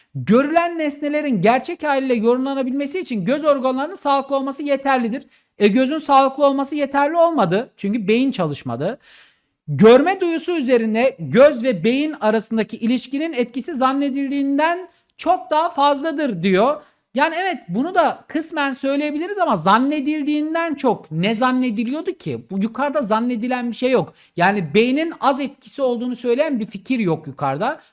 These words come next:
Onun için bunu da eleyeceğiz. Görme duyusunu sonradan kazanan insanların görme algısı doğuştan gören insanlara göre yetersizdir.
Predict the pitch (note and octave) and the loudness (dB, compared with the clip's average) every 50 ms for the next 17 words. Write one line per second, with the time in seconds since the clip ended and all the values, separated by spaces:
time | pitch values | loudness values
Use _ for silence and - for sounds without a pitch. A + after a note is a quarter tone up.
0 | _ _ - A#3+ B3+ A#3+ - A#3+ G#3+ A3 A#3 G#3+ F3 D3 C3 B2+ B2 A2+ D3+ G3 | _ _ -4 -2 -2 0 0 0 0 0 2 2 2 0 0 0 -2 0 0 0
1 | C4 D#4 - - _ - - _ _ _ - C#3+ B2+ G3 G#3+ B3 C4+ D4+ F#4+ G4+ | 0 0 -4 -10 _ -20 -20 _ _ _ -8 0 4 6 8 8 6 4 2 -2
2 | G4+ F4 E4 D4+ - - D#4 D#4 C4+ - D#4 D#4+ D#4+ D#4 D4 D4+ E4 D#4+ - C4 | -4 -4 -4 -4 -6 -6 -8 -8 -6 -6 -4 -4 -4 -2 -4 -4 -4 -4 -4 -4
3 | A#3 A#3 A#3+ A3+ G#3+ G#3 G3+ G3 G3 - G#3+ G3+ G3 F#3+ F#3+ F#3 F3+ E3 D#3 F#3 | -2 -2 0 0 0 -2 -2 -4 -4 -4 -4 -4 -4 -4 -4 -4 -4 -2 0 2
4 | F#3 F#3+ G#3+ B3+ D4+ C#4 F#3 D#3 C#3+ C#3+ C3+ - - A#3 D4+ F#4 F4+ _ _ _ | 2 2 2 2 2 2 2 2 0 -4 -6 -2 2 2 2 2 -2 _ _ _
5 | _ - D#3+ G#3+ C4+ D#4 D4+ - - E4+ E4 D4+ C#4 C4 B3+ C4 C4 C#4 C#4 C#4 | _ 0 2 4 4 2 2 -2 -4 -4 -2 0 0 0 0 0 0 -2 -2 -4
6 | C#4+ C4+ A#3+ A#3 A3+ G#3 G3 F3 F3 F3 D#3+ D3+ E3+ G#3+ G#3 - C#4 C#4+ C4+ - | -4 -4 -4 -2 -2 -2 -2 -2 -2 -2 -2 -2 -2 -2 -2 0 0 0 0 -2
7 | D4 D#4 C#4 B3 E4 E4 E4 | -4 -6 -4 -4 -4 -4 -6